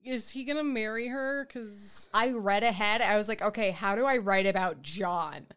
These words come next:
Speaker 1: But he's okay?
Speaker 2: Okay.
Speaker 1: We're
Speaker 2: He's an
Speaker 1: okay?
Speaker 2: ally.
Speaker 1: Okay.
Speaker 2: So
Speaker 1: He's
Speaker 2: it
Speaker 1: legit?
Speaker 2: It was John McKay that connected Charlotte with Mary Ann Patton, a Scotch opera singer,
Speaker 1: Ooh.
Speaker 2: when she visited Boston in eighteen thirty-four.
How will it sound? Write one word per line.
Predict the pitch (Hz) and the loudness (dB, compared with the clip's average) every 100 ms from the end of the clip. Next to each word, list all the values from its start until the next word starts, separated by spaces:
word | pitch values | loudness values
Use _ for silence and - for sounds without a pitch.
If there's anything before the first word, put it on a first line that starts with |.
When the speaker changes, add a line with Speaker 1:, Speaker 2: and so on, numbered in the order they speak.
| _ 220 | _ -14
Speaker 1:
But | 214 | -10
he's | 214 | -8
okay? | 214 226 226 220 | -8 -6 -6 0
Speaker 2:
Okay. | 202 196 175 139 139 247 | 0 0 -4 -8 -8 -8
Speaker 1:
We're | 226 | -4
Speaker 2:
He's | 220 202 | -2 0
an | 214 | 2
Speaker 1:
okay? | |
Speaker 2:
ally. | 180 175 165 151 - | 2 2 0 -4 -6
Speaker 1:
Okay. | 165 - - _ _ 214 _ | -8 -12 -14 _ _ -20 _
Speaker 2:
So | - 240 226 | 0 2 4
Speaker 1:
He's | |
Speaker 2:
it | 214 | 0
Speaker 1:
legit? | 190 208 220 - _ _ | 0 0 -2 -4 _ _
Speaker 2:
It | 233 | -4
was | 240 196 | -2 -4
John | 185 233 254 277 | 0 0 0 -2
McKay | 349 220 202 196 | -4 -2 0 0
that | 190 | -2
connected | 196 190 196 190 | -4 -6 -6 -8
Charlotte | - 185 180 180 180 | -4 -2 -2 -2 -4
with | - 185 180 | -4 -4 -4
Mary | 190 196 214 160 | -2 -2 -2 -4
Ann | 185 175 | -6 -8
Patton, | - 240 254 180 | -4 0 0 -2
a | |
Scotch | 180 - 160 160 - | -10 -8 -6 -6 -6
opera | 220 240 254 | -6 -4 -4
singer, | - 190 170 165 208 | -6 -6 -8 -8 -10
Speaker 1:
Ooh. | 277 - | -14 -8
Speaker 2:
when | 196 | -4
she | - 202 | -4 -4
visited | 185 175 185 | -6 -6 -6
Boston | 175 165 - 175 | -6 -6 -6 -8
in | 160 | -10
eighteen | 165 - 165 | -12 -10 -10
thirty-four. | 160 143 156 - 208 165 139 | -10 -10 -12 -8 -4 -4 -6